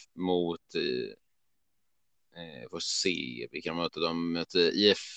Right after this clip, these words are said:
K Helsinki, mötte de. Målskyttar Patrik Karlsson och Filip Johansson. Eh, Karlsson stod för två mål.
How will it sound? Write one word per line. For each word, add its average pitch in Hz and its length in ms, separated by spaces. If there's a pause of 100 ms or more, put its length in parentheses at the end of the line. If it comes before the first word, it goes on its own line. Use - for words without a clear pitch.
(120)
K 104 260
Helsinki, 95 840
mötte - 200
de. 71 80 (340)
Målskyttar 101 800 (120)
Patrik 98 220
Karlsson 92 420
och 78 160 (320)
Filip 82 260
Johansson. 87 400 (1300)
Eh, - 120
Karlsson 87 360
stod 78 180
för 80 80 (100)
två 90 120
mål. - 180